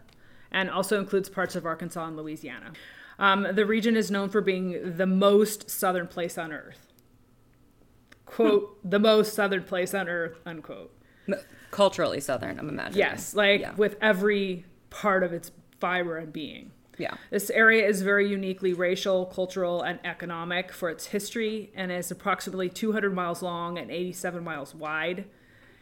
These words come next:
Speaker 1: Contained within that area is about four million four hundred acres, or about seven thousand square miles of alluvial floodplain.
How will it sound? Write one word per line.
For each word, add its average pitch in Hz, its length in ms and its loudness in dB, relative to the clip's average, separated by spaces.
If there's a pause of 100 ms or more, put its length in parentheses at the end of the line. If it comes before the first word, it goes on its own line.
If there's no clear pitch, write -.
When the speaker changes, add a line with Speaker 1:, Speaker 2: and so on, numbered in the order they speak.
(200)
Speaker 1:
Contained 214 400 0
within 208 260 0
that 170 160 0
area 175 280 2
is 180 120 -2
about 170 200 -6
four 185 320 0
million 180 640 -4
four 180 260 -4
hundred 175 380 -4
acres, 190 600 -4 (120)
or 185 100 -4
about 180 240 -2
seven 208 560 -2
thousand 180 420 -2
square 170 280 -4
miles 160 500 -6
of 170 280 -4
alluvial 170 480 -2
floodplain. 151 680 -10